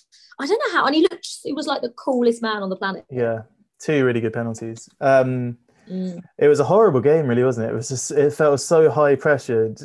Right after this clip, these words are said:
Speaker 2: and, uh, to me, just, like, it was so sort of, like, tangible that if we didn't win, somehow win, then we're just doing the same kind of,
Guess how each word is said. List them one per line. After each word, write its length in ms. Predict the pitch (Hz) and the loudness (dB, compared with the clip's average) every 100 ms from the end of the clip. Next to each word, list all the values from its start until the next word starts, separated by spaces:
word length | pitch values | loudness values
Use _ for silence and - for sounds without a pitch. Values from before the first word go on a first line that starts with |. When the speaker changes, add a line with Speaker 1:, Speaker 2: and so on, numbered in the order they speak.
| - | -4
Speaker 2:
and, 460 | 131 123 120 - _ _ 95 _ _ | -2 -2 -6 -10 _ _ -20 _ _
uh, 200 | 131 147 - - - - _ - | -8 -6 -8 -16 -20 -20 _ -4
to 140 | 156 | -2
me, 240 | 147 147 123 | 0 0 0
just, 200 | 123 - | -2 0
like, 180 | 131 | 2
it 40 | 139 | 2
was 180 | 139 - | 0 2
so 420 | 147 143 135 127 - _ _ _ | 2 4 2 -2 -8 _ _ _
sort 200 | - 143 | -2 -2
of, 80 | 131 | 2
like, 220 | 135 - | 0 -2
tangible 600 | - 156 147 123 117 117 | -2 -2 -2 -2 0 0
that 120 | 123 | 0
if 100 | 123 | -2
we 100 | 135 | -2
didn't 320 | 131 147 139 - | 0 0 0 -8
win, 680 | 123 139 135 123 123 117 - | -2 2 4 2 -4 -8 -10
somehow 600 | - 175 151 147 135 131 | -2 0 2 2 2 2
win, 300 | 135 127 123 | 4 2 0
then 240 | 120 127 | -6 -6
we're 160 | 127 131 | -4 -4
just 240 | 120 - | -4 -2
doing 180 | 143 127 | 0 0
the 80 | 123 | -4
same 640 | - - 143 131 127 120 | -10 -2 0 0 -2 -6
kind 180 | 113 123 | -6 -4
of, 200 | 120 113 | -4 -8